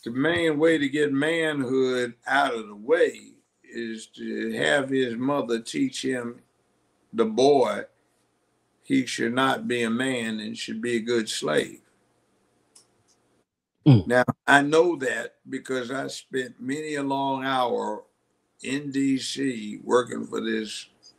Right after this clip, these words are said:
Speaker 1: think tank, going over the microfilm recordations of what we call slave pamphlets.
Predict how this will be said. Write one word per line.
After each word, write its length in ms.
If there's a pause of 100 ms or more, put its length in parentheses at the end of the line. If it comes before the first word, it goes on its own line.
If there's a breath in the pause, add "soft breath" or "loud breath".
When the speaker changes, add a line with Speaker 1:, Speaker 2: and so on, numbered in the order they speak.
(140)
Speaker 1:
think 320
tank, 520 (920)
going 400
over 720 (2250)
the 120
microfilm 1300
recordations 1200
of 160
what 260
we 140
call 440
slave 640
pamphlets. 800